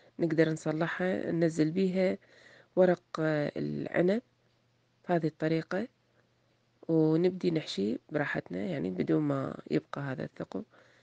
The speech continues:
أو تطلع من عنده الحشوة. نحاول قدر، قدر الإمكان، آه، إنه نسكر ال-، المواد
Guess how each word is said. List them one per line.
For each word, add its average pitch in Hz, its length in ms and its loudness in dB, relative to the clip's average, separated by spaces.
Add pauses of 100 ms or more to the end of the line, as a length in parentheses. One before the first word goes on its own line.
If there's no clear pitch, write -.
(240)
أو 156 100 2
تطلع - 320 -6
من 143 140 -4
عنده 165 360 0
الحشوة. - 580 -8 (1300)
نحاول 233 440 2
قدر، 202 360 2 (280)
قدر 185 260 6
الإمكان، 165 600 -2 (920)
آه، 151 680 -4 (680)
إنه 165 200 0
نسكر 170 460 0
ال-، 143 320 0
المواد 156 580 0